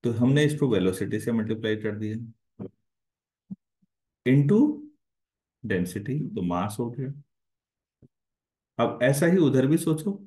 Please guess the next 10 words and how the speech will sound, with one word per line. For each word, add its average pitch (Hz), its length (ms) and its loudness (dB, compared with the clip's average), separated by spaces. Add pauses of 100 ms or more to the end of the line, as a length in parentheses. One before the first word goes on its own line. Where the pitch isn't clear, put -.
(1600)
पाई 104 300 0 (400)
capital 107 520 -2
D 113 180 2
by 113 160 2 (120)
two 127 100 0 (1200)
square, 95 520 -6 (800)
velocity 123 520 0
वहां 127 260 2
capital 104 460 -4
B, 165 120 -2